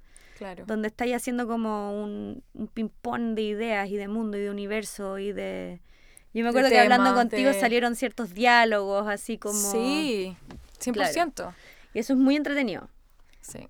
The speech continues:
Speaker 2: Eso es muy bacán. Y eso pasa, eso pasa en teatro y en cine. Y es, y es increíble. Y es algo que he ganado acá. Y que no, ojalá, si es que vuelvo a Chile, nunca perder. Porque es como esencial.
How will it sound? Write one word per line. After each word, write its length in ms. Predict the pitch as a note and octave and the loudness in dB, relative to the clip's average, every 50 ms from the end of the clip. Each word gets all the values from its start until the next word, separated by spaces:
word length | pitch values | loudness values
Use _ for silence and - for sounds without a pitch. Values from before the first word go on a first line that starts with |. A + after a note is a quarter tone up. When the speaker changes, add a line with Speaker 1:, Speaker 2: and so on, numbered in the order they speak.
| _ - | _ -8
Speaker 2:
Eso 200 | - A3+ A3 A#3+ | -6 -4 -4 -2
es 40 | G#3+ | 0
muy 200 | A3+ A#3+ C4 C4 | 2 2 2 2
bacán. 320 | B3+ B3 - - - - - | 2 0 -2 -6 -8 -6 -6
Y 60 | - | -6
eso 160 | A#3 - B3+ | -4 -4 0
pasa, 280 | G#3+ A#3 A#3+ - C4 - - | 0 0 0 0 -2 -2 -2
eso 160 | A#3 G#3 A#3 | -4 -6 -6
pasa 180 | A3 A3 A3 | -6 -4 -4
en 100 | G#3 G#3 G3+ | -4 -4 -2
teatro 260 | G#3 G#3+ A3+ A#3 C4+ | -2 -2 -2 0 0
y 80 | C4+ C4 | 0 2
en 120 | C4 C4 | 0 0
cine. 440 | B3+ - F#3+ E3+ F3 - G3 F#3 - - - - - _ _ - | -2 -4 -8 -8 -10 -12 -14 -16 -20 -20 -20 -20 -20 _ _ -8
Y 140 | - G#3 | -4 -2
es, 160 | A3 A3+ G#3+ - | -2 -2 -2 -4
y 100 | - G#3 | -4 -4
es 120 | G#3 G#3+ G3+ | -2 -2 -2
increíble. 600 | A3 G#3 - - E3+ E3+ D#3 - - - - - - | -4 -6 -6 -8 -8 -8 -8 -10 -12 -14 -14 -14 -12
Y 140 | - G3+ G#3 | -6 -4 -4
es 80 | G#3+ | -2
algo 220 | G#3+ G#3+ G#3+ G#3+ G#3+ | -2 -2 -2 -4 -4
que 220 | G3+ G#3 G#3 G3 G3 | -2 -2 0 0 0
he 20 | |
ganado 720 | F#3+ G3 G3 G3 G3+ G#3+ G#3+ A3 A3 A3 A3 A3 A3 - - _ _ - | -2 -4 -6 -4 -6 -6 -6 -6 -6 -6 -8 -8 -10 -12 -16 _ _ -10
acá. 400 | - F#3+ - - - - - _ - - _ _ _ _ - | -10 -10 -8 -10 -12 -12 -14 _ -20 -20 _ _ _ _ -16
Y 100 | G3+ F#3+ | -14 -8
que 80 | F#3+ G3+ | -8 -6
no, 520 | G3 G3 G3+ G3+ G3+ G3 F#3+ G3 G3 - - | -6 -6 -6 -6 -6 -8 -8 -10 -12 -14 -14
ojalá, 600 | - F#3+ - G3+ G3+ G3+ G3+ G#3+ A3+ A3+ A#3 - | -14 -12 -8 -6 -4 -2 -2 -2 -2 -2 -4 -8
si 160 | - - - G3 | -12 -14 -14 -14
es 40 | |
que 100 | - - F#3 | -12 -12 -10
vuelvo 240 | F3+ G#3 G#3+ G3 G3+ | -8 -6 -6 -6 -8
a 60 | G3 | -10
Chile, 420 | - - A3+ A3 A3 A#3+ B3 B3 | -10 -10 -8 -6 -4 -4 -4 -4
nunca 260 | B3 A3+ G#3+ G3+ - | -6 -8 -10 -10 -10
perder. 400 | - - G3+ F#3+ F3 - - - - - - - - | -10 -10 -10 -12 -12 -16 -18 -18 -20 -20 -20 -20 -14
Porque 260 | - F3+ F3 - F#3 | -14 -14 -12 -10 -10
es 80 | F#3+ F#3 | -10 -10
como 500 | - - G#3 G3+ F#3+ F#3+ F#3 F3+ F3 - | -10 -10 -8 -8 -6 -6 -6 -8 -8 -10
esencial. 540 | - - - F3+ F3 E3 - - - - - | -12 -14 -12 -12 -12 -12 -14 -16 -18 -20 -20